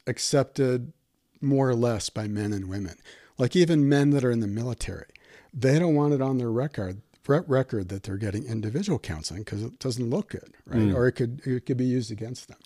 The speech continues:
Speaker 2: Sure.
Speaker 1: But getting couples counseling, working, lear-, learning how to be a more relational being is one of those few things that everybody wants. Everybody wants to save their marriage. Everybody wants to save their relationship.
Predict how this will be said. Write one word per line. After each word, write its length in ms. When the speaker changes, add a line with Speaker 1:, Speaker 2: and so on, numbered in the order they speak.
Speaker 2:
Sure. 380
Speaker 1:
But 240
getting 320
couples 400
counseling, 640
working, 500
lear-, 360
learning 340
how 140
to 80
be 140
a 60
more 220
relational 640
being 460
is 120
one 140
of 40
those 200
few 240
things 480
that 200
everybody 400
wants. 320
Everybody 300
wants 180
to 80
save 220
their 80
marriage. 440
Everybody 340
wants 180
to 60
save 220
their 100
relationship. 640